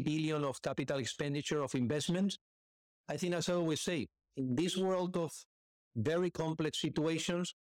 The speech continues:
and being the renewable one of them, and decarbonization, carbon neutrality to help the weather and the climate globally, let's look at what each of us are doing.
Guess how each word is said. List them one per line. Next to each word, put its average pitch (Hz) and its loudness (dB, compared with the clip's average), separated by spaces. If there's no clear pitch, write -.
and 127 2
being 170 2
the 165 0
renewable 156 0
one 139 0
of 147 0
them, 151 0
and 127 0
decarbonization, 151 0
carbon 131 -2
neutrality 160 0
to 131 -2
help 143 -2
the 139 0
weather 139 0
and 123 0
the 123 -2
climate 139 0
globally, 165 0
let's 170 0
look 214 0
at 190 0
what 160 -2
each 180 -2
of 170 -4
us 151 -2
are 139 2
doing. 117 0